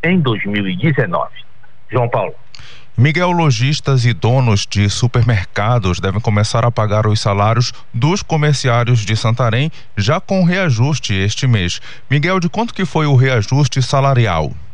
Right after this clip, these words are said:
Speaker 1: João Paulo, lojistas e donos de supermercados devem começar a pagar este mês o salário reajustado em seis vírgula vinte e um por cento de todos os trabalhadores que recebam acima de um salário mínimo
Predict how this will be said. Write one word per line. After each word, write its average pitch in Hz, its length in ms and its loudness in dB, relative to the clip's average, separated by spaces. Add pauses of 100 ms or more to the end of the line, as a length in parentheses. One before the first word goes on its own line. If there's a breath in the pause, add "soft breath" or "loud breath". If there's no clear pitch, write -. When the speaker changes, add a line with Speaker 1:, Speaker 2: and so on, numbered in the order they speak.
(880 loud breath)
Speaker 1:
João 147 220 0
Paulo, 143 340 0
lojistas 135 640 -2
e 117 80 0
donos 113 400 0
de 101 160 -8
supermercados 107 880 -4
devem 98 240 -2
começar 95 460 -4
a 90 60 -4
pagar 82 340 -6
este 90 260 -4
mês 92 300 -4
o 120 80 -4
salário 98 400 -4
reajustado 101 640 -4
em 104 140 -6 (160)
seis 143 360 -2
vírgula 120 520 -2
vinte 151 380 -4
e 120 60 -2
um 104 80 -2
por 98 260 -8
cento 147 280 -2 (420)
de 160 220 -2 (180)
todos 170 440 0
os 151 160 0
trabalhadores 113 720 -2
que - 100 -10
recebam 110 500 -2
acima 165 520 -2
de 120 100 -4
um 120 80 0
salário 92 460 -2
mínimo 160 440 0